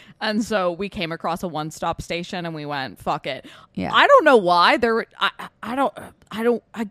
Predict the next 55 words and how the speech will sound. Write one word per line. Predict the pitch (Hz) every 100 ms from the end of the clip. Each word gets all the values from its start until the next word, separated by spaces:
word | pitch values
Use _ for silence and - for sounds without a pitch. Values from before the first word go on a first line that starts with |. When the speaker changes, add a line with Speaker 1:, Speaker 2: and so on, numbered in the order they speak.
| -
Speaker 1:
I | -
really | 214 339 508
actually | 160 - 170 165
don't | 175 165
understand | 165 151 160 156
why. | 151
I | 135
don't | 185
even | 196 170
have | 202 160
a |
theoretical | 147 - 175 165 160 151
reason. | 147 156 165 156 - _
There | 233 269
was | -
a | 262
bunch | 220 226 392
of | -
N | 196
Y | 185
P | 185 190
D | 180 175 160
officers | - 175 220 190 156
down | 180 170
there | 160
that | 165
were | 165
just, | 170 175
like, | 170 156 _ -
holding, | - - 160 175 180 190 190 - -
like, | 127 -
the | 156 160 151 _ _ - 180
door, | 170 151 156 180 196 -
like, |
the | 208 208
Speaker 2:
Oh, |
to |
Speaker 1:
emergency | 196 151 311 196 214 214
door | 202 190 185
open. | 165 170 185 214 247
Speaker 2:
It | 277 -
probably | 285 370 208 226
was | 196
so | - - 190 170
crowded | - - 160 160 175 175
that | 170
they | 170 359
Speaker 1:
But | 403
it | -
wasn't | 277 - 523
that | 480 -
cr-, | - - -
like, | 262 -
it | 302
was | 226 311 508